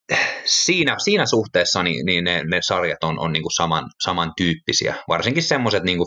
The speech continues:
fyysisemmät joukkueet, niin kyllä se niinku siellä, siellä oikeasti, niin siellä, siellä otetaan miehestä mittaa.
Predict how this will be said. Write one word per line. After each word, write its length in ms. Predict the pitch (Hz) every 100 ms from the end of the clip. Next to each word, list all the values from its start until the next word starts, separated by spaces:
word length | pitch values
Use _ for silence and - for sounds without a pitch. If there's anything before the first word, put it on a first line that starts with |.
| -
fyysisemmät 540 | 98 82 - 71 73 78
joukkueet, 420 | 78 - 73 78
niin 100 | 80
kyllä 140 | 87
se 100 | 87
niinku 200 | 85 82
siellä, 280 | - 85 80
siellä 220 | 87 87
oikeasti, 360 | 85 67 - -
niin 120 | 76
siellä, 220 | 78 73
siellä 220 | - 82 78
otetaan 240 | 76 78
miehestä 340 | 80 76 -
mittaa. 320 | 90 - -